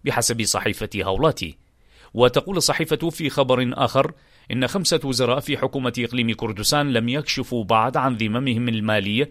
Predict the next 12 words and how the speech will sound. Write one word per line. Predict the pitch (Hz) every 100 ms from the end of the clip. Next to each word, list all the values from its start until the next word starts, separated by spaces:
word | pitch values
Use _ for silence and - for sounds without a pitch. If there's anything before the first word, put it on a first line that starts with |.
| -
لهيئة | 107 117 139 175 139
النزاهة | 131 120 113 107
في | 101 101
الإقليم. | 87 139 98 - - - - -
ونقلت | 113 180 208 160
الصحيفة | 143 - 147 135 143
عن | 165 139
أحمد | 131 - 127 120
أنور | 117 117 143
رئيس | 135 -
الهيئة | 131 120 143 123 -
قوله | 110 104 90 123